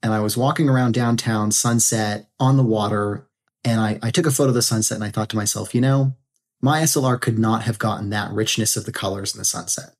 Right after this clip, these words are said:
At that time, there were still things I would turn to my S L R for, but for just walking around, taking snaps, and, and wanting to capture the richness and the beauty and the contrast,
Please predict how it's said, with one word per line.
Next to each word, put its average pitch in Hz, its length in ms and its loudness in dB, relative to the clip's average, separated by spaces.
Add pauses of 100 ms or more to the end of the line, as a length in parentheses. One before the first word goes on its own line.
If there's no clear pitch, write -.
(320)
At 135 80 4
that 160 160 2
time, 165 220 2
there 147 80 4
were 143 80 2
still 143 240 2
things 139 280 4
I 123 60 2
would 120 140 0
turn 123 120 2
to 117 60 2
my 110 120 0
S 110 140 -2
L 101 80 -2
R 98 140 -2
for, 131 340 -2 (540)
but 110 420 -2 (160)
for - 160 0
just 156 300 2
walking 120 340 2
around, 113 320 2
taking 110 280 -2
snaps, 113 800 0
and, 107 260 -4
and 110 120 0
wanting 120 200 4
to 113 60 -6
capture 113 340 -2
the 104 100 -2
richness 110 500 0
and 107 60 -4
the 101 100 -6
beauty 104 240 0
and 95 100 -4
the 95 40 -8
contrast, 101 720 -4